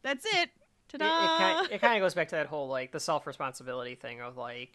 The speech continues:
Speaker 1: Yeah, it
Speaker 2: "That's
Speaker 1: is.
Speaker 2: not
Speaker 1: It
Speaker 2: my
Speaker 1: really
Speaker 2: fucking
Speaker 1: is.
Speaker 2: problem. That's your problem.
Speaker 1: It's also
Speaker 2: Like,
Speaker 1: very
Speaker 2: you figure
Speaker 1: true.
Speaker 2: it out."
Speaker 1: Yeah,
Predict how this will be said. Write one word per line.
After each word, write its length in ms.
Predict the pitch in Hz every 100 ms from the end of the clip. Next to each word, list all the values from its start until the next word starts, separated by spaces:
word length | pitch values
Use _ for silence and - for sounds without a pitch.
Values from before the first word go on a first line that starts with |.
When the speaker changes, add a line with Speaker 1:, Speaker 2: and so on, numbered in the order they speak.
| -
Speaker 1:
Yeah, 200 | 262 202
it 20 |
Speaker 2:
"That's 200 | 165 196
Speaker 1:
is. 40 | 185
Speaker 2:
not 140 | 208
Speaker 1:
It 40 |
Speaker 2:
my 100 | 185 240
Speaker 1:
really 100 | 170
Speaker 2:
fucking 220 | 135 156
Speaker 1:
is. 40 | 196
Speaker 2:
problem. 380 | 156 160 185
That's 260 | 180 208 -
your 320 | 160 160 175
problem. 420 | - 160 139 131 135
Speaker 1:
It's 100 | 143
also 180 | -
Speaker 2:
Like, 140 | 156 160
Speaker 1:
very 200 | - -
Speaker 2:
you 120 | 277
figure 220 | - -
Speaker 1:
true. 80 | -
Speaker 2:
it 40 | 226
out." 160 | -
Speaker 1:
Yeah, 260 | 202 180